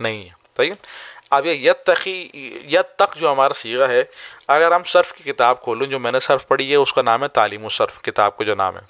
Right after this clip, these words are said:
सही। अगर मैं तालीम सर्फ़ जो मैंने पढ़ी है, अगर मैं वो किताब खोलूँ, तो ये भाई आपके सामने किताब आ गई ना तालीम सर्फ़, मैंने बाब भी खोल के रखा हुआ है। तो यहाँ पे देखो ये सीगा,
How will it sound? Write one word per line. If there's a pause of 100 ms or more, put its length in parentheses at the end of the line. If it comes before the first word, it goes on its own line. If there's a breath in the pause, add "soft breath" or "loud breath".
सही। (500 loud breath)
अगर
मैं
तालीम
सर्फ़
जो
मैंने
पढ़ी
है,
अगर
मैं
वो
किताब
खोलूँ,
तो
ये
भाई
आपके
सामने
किताब
आ
गई
ना
तालीम
सर्फ़, (340)
मैंने
बाब
भी
खोल
के
रखा
हुआ
है। (460 loud breath)
तो
यहाँ
पे
देखो
ये
सीगा,